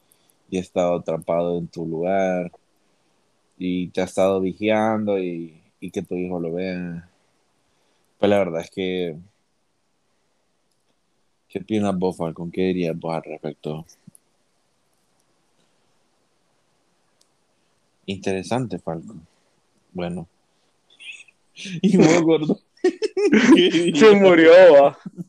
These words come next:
Speaker 1: Sí, yo no sé, va. Igual no le paren bola. Ahí está el hijo de puta, pero no le paren bola.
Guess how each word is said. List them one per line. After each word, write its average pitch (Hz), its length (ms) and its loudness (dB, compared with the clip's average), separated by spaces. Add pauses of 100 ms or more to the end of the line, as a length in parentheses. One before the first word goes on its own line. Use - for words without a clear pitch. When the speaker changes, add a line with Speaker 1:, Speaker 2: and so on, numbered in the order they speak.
(320)
Speaker 1:
Sí, 151 260 0
yo 127 120 -2
no 135 140 -2
sé, 131 180 -4
va. 123 220 -2
Igual 269 240 -6
no 240 80 -4
le 226 120 -4
paren 202 280 -8
bola. 120 260 -10
Ahí 170 80 -6
está 196 200 -8
el 196 100 -6
hijo 180 120 -6
de 185 40 -14
puta, 165 280 -12
pero 156 140 -6
no 165 120 -8
le 151 60 -12
paren 139 240 -10
bola. - 160 -20